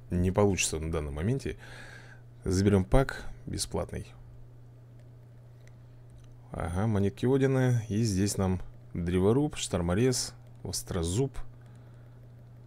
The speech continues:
И по мизеру нам дали, э, ресурсов. Так, эм... Кликаем сюда.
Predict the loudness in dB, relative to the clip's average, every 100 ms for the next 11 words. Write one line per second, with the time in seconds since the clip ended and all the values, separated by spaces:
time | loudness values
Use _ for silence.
0 | -20 -20 -20 -20 -20 -20 -20 -20 -20 -20
1 | -20 -20 -20 -20 -20 -20 -16 -8 -6 -6
2 | 2 6 8 8 8 6 6 4 0 -6
3 | -6 -2 0 2 0 -4 -16 -18 -14 -4
4 | 0 2 2 -2 -4 -6 -8 -14 -18 -20
5 | -20 -20 -20 -20 -20 -20 -20 -20 -20 -20
6 | -20 -20 -20 -20 -20 -20 -20 -20 -20 -20
7 | -20 -20 -20 -20 -20 -20 -18 6 8 8
8 | 4 -4 -6 0 4 6 6 6 4 4
9 | 2 2 0 -2 -6 -16 -16 -18 -20 -20
10 | -20 -20 -20 -20 -20 -20 -20 -6 -2 0
11 | 0 -2 0 0